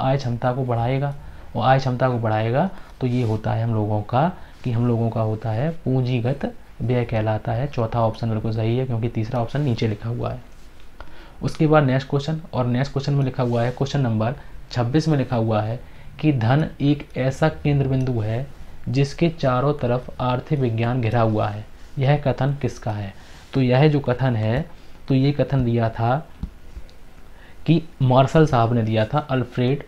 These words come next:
मार्शल साहब ने। तो इसमें जो कुछ ज़्यादा कुछ करना नहीं है, तो ये बात कही थी कि जो धन होता है उसके केंद्र बिंदु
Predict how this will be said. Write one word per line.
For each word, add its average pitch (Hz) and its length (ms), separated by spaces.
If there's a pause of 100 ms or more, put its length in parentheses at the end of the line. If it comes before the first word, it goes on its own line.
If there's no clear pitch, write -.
मार्शल 127 380
साहब 110 280
ने। 117 120
तो 147 160
इसमें 139 260
जो 135 80
कुछ 131 180
ज़्यादा 123 240
कुछ 135 180
करना 127 300
नहीं 113 260
है, 131 80
तो 127 140
ये 120 140
बात 120 220
कही 107 220 (100)
थी 143 80
कि 147 120
जो 127 120
धन 113 220
होता 113 280
है 120 160
उसके 135 360 (140)
केंद्र 135 260
बिंदु 120 360